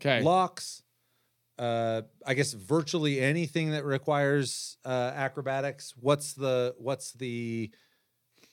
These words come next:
Speaker 2: uh, so we'll call the physical aspect of exploration and
Speaker 1: Okay.
Speaker 2: the
Speaker 1: That's fair. So when it comes to the, you can,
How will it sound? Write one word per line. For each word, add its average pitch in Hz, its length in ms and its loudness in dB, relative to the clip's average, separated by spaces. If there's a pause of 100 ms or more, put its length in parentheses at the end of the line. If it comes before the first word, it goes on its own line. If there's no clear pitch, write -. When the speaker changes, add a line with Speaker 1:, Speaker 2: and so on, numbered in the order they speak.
(500)
Speaker 2:
uh, 101 320 -6
so - 180 2
we'll 147 100 -2
call 175 140 4
the 147 140 0
physical 175 600 2
aspect 160 460 -2
of 151 100 -6
exploration 143 680 -4 (100)
and 165 200 2
Speaker 1:
Okay. 120 160 2
Speaker 2:
the 113 180 -2 (640)
Speaker 1:
That's 202 240 2
fair. 87 300 -4 (520)
So - 140 -8
when 151 60 -4
it 143 40 -6
comes 180 220 -2
to 151 180 2
the, 127 500 -2
you 156 180 -8
can, 147 680 -4